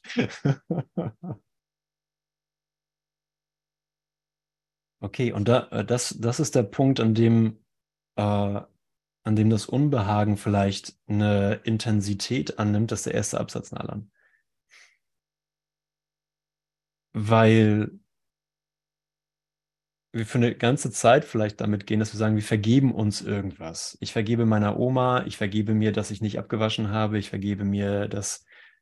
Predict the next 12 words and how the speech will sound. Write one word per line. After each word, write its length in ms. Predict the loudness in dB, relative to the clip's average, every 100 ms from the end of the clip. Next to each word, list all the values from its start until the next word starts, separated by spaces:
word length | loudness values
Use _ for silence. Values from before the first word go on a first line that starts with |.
| _
mein 160 | 0
Leben 220 | 4 4 4
nicht 140 | 2
so 120 | -2
gelaufen 360 | -2 0 -2 -4
ist, 160 | -6
wie 40 | -6
ich 80 | -4
mir 80 |
das 120 | -4 -4
gewünscht 380 | -4 -4 -2 -4
hätte, 460 | -2 2 0 0